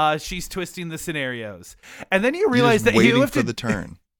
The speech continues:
Speaker 1: And then you realize you have to do it five more times before the
Speaker 2: <laughs> Yup.
Speaker 1: movie ends. And I love Brendan Fraser. He's one of my favorite actors.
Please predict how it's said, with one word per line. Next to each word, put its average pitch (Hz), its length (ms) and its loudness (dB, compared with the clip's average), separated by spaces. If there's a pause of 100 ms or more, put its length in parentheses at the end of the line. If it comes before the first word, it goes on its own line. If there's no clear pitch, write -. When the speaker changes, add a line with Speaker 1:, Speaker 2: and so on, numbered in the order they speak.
(300)
Speaker 1:
And 226 180 0
then 247 120 -4
you 320 100 0
realize 262 380 2
you 233 60 2
have 233 80 0
to 240 100 -8
do 226 160 -4
it 214 120 -2
five 254 720 4
more 254 440 2
times 175 760 0 (300)
before 196 480 2
the 185 120 0
Speaker 2:
<laughs> - 60 2
Yup. 185 40 -4
Speaker 1:
movie 180 480 0
ends. 147 580 -6 (640)
And 202 380 -2 (240)
I 180 180 -2
love 160 400 -4
Brendan 170 360 -2
Fraser. 170 600 -2 (160)
He's 202 320 -4
one 180 160 -2
of 180 80 -4
my 180 180 -2
favorite 175 560 -6
actors. 165 680 -2